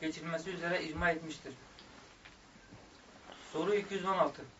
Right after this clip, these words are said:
Bu ikisinden sonra halifeliğe Osman'ın getirilmesinin delili nedir?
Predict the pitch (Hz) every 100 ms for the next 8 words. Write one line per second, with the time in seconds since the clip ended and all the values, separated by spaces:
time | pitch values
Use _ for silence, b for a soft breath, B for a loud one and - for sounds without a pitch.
0 | - - - - - 175 196 202 165 180
1 | 180 180 175 175 - - - - 180 196
2 | 190 170 165 165 165 175 196 180 160 170
3 | 185 180 160 135 165 165 190 180 165 160
4 | 170 180 175 143